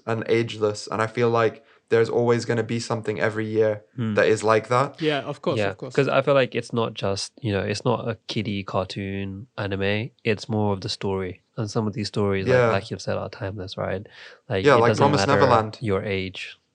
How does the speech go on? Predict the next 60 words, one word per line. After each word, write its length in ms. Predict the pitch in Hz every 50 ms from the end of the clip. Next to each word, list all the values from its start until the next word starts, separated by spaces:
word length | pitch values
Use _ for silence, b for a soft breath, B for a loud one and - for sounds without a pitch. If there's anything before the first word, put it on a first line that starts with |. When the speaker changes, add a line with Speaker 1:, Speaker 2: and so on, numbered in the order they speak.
| _ -
Speaker 2:
'cause, 140 | - - 104
like, 180 | 107 104 101 - B B B
Speaker 1:
Or 100 | 127 156
even 240 | 196 202 240 226 202
One 160 | 226 247 233
Punch 260 | 226 202 175 143 -
Man, 180 | 135 120 117 117
dude. 220 | 120 127 143 143
Like, 260 | 143 139 139 135 135
Speaker 2:
Yeah. 180 | - 127 127 117
Speaker 1:
there 100 | 135 147
can 140 | - - 185
be 100 | 175 185 151
silly 300 | - - 156 160 175 165
things 260 | - 160 147 123 -
too 200 | - - 143 147 131
that 80 | 123
you 140 | 113 120 120
can 160 | 120 - 127 117
like 240 | 113 120 123 120
when 120 | 120 113 113
you're 120 | 110 92
older, 300 | - 113 117 120 113 110 107
and 120 | 107 107
I 60 | 110
feel 220 | 120 - - 123 123
like 200 | 120 120 117 127
Speaker 3:
Yeah. 100 | 143 135
Speaker 1:
there's 180 | 123 117 107
always 320 | - - 120 113 117 113 101
gonna 200 | 120 113 110 107
be 220 | 101 113 113 117
that, 300 | 107 107 107 113 127 - -
and 160 | - 113 113
I'm 80 | 110 104
always 320 | 92 117 117 117 117 113
gonna 160 | 117 120 117 107
watch 300 | 107 113 101 - - -
those. 360 | 95 104 107 120 131 - - _
Speaker 2:
Yeah, 160 | - 123 110 110
I 80 | 113 120
Speaker 1:
But 40 |
Speaker 2:
still 120 | - 156 143
Speaker 1:
maybe 140 | 131 117 117
not 100 | 117 123
Speaker 2:
remember 140 | 123 123 123
Speaker 1:
necessarily 400 | 113 113 120 110 - 120 117 113
Speaker 2:
when 120 | 110 107 104
I 60 | 107
was, 200 | 110 110 110 107
Speaker 1:
everything. 80 | 107 101 101 101
Speaker 2:
like, 80 | 104 _ _ _ -
when 140 | 131 113
I 40 | 110
was 100 | 113 107
getting 240 | - 117 104 107 104
into 180 | 104 101 - 101
anime 400 | 98 98 98 98 98 95 95 95
when, 260 | 98 95 92 104 - _ - 131
mm, 240 | 113 98 95 98